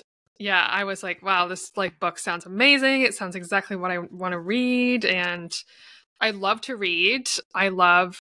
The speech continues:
both nonfiction and fiction, but I feel like this is a fiction book, but it's also not. <laughs> Like, I feel like it was, like, a therapy episode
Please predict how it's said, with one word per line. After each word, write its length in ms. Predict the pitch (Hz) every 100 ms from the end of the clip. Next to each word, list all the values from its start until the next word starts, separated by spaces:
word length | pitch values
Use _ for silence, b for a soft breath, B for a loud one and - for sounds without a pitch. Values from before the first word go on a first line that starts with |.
| -
both 200 | 196 180
nonfiction 580 | 180 185 208 202 202 185
and 220 | 185 180
fiction, 640 | - - - - 208 247 233
but 180 | 202 185
I 100 | 190
feel 240 | - 202 202
like 320 | 208 202 - - - _ _ _ _ -
this 160 | 214
is 100 | 220
a 80 | 277
fiction 480 | - 220 - 208 180
book, 280 | 165 165 - -
but 160 | 190 180
it's 420 | 180 - - - -
also 440 | 190 175 226 240
not. 520 | 240 202 165 - - -
<laughs> 240 | - - -
Like, 320 | 226 220 -
I 100 | 208
feel 180 | 202 202
like 160 | 202
it 120 | 220
was, 160 | 220 208
like, 160 | 208 196
a 120 | 196 - _ -
therapy 800 | 165 175 208 240 240 247 247 -
episode 840 | - 233 233 240 240 240 240 247